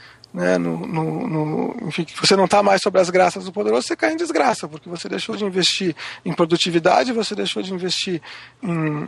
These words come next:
inovação, você deixou de investir em, em, em satisfazer seus clientes.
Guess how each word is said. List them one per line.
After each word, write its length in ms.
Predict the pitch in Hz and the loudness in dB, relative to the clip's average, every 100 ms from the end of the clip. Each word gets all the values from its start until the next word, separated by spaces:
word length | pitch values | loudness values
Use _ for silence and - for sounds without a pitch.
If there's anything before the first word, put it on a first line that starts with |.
| - | 0
inovação, 640 | 170 165 165 156 185 247 | 4 6 6 4 4 6
você 220 | 277 226 | 4 2
deixou 260 | 202 185 208 | 0 2 0
de 100 | 196 | 0
investir 520 | 190 185 - 202 202 | 2 2 2 0 0
em, 60 | 220 | 0
em, 420 | - 214 208 208 - - | 0 0 0 -2 -8 -4
em 80 | 185 | 0
satisfazer 500 | 214 196 - 202 202 | 0 0 0 2 2
seus 180 | 240 | 0
clientes. 440 | - 311 208 185 | 2 2 2 0